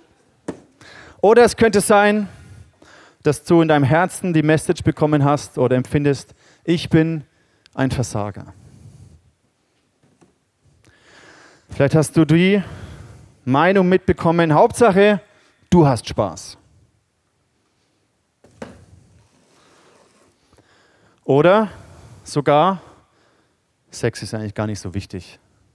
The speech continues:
<laughs> Vielleicht war auch das lange deine Vorstellung, Christen sind verklemmt und spaßbefreit.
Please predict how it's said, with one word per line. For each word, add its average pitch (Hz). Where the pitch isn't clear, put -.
<laughs> 127
Vielleicht 151
war 175
auch 180
das 196
lange 196
deine 196
Vorstellung, 208
Christen 240
sind 240
verklemmt 233
und 196
spaßbefreit. 156